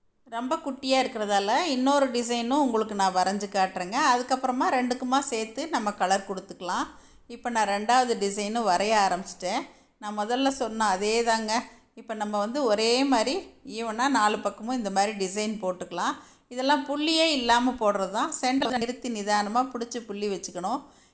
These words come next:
இந்த மாதிரி சுழியெல்லாம் போடும்போது ஒரே மாதிரி வர்ற மாதிரி பார்த்துக்குங்க.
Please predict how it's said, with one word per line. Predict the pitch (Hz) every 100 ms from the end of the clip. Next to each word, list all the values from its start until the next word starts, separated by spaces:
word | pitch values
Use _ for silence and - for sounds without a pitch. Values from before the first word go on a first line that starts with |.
| _
இந்த | 262 269
மாதிரி | 269 269 277
சுழியெல்லாம் | 254 254 262 226 262
போடும்போது | 262 208 202 196 220
ஒரே | 277 202 208 226
மாதிரி | 240 202
வர்ற | 185 175 185
மாதிரி | 180 196
பார்த்துக்குங்க. | 226 185 175 180 170 175